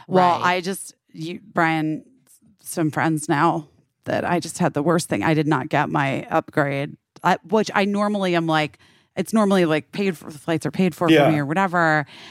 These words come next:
Speaker 1: But I was, like, trying to do the system-wide upgrade. I was, like,
Speaker 3: Yeah.
Speaker 1: first on the
Speaker 3: Yeah.
Speaker 1: list because they do it by status and by,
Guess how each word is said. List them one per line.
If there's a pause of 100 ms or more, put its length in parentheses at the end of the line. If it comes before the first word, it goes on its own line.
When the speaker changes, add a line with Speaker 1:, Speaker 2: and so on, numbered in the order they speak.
(160)
Speaker 1:
But
I
was,
like,
trying
to
do
the
system-wide
upgrade.
I
was,
like,
Speaker 3:
Yeah.
Speaker 1:
first
on
the
Speaker 3:
Yeah.
Speaker 1:
list
because
they
do
it
by
status
and
by,